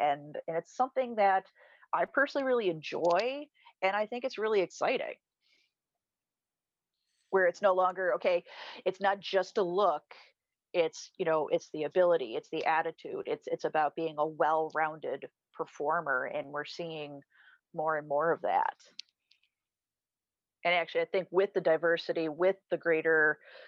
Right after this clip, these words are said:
rise in other wrestling promotions, I think is giving greater importance to that, and, and it's wonderful.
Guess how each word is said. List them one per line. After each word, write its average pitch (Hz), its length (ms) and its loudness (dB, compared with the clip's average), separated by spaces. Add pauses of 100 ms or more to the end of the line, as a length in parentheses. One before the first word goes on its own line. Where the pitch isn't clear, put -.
(320)
rise 165 540 -2
in 160 240 2 (100)
other 160 580 2 (120)
wrestling 170 440 -2
promotions, 151 720 -2
I 160 100 2
think 160 260 -2
is 156 280 -8
giving 147 480 0
greater 143 340 -4
importance 175 500 -2
to - 120 -8
that, - 280 -4 (140)
and, 160 380 -2 (100)
and 165 120 -6
it's 180 160 -10
wonderful. - 560 -6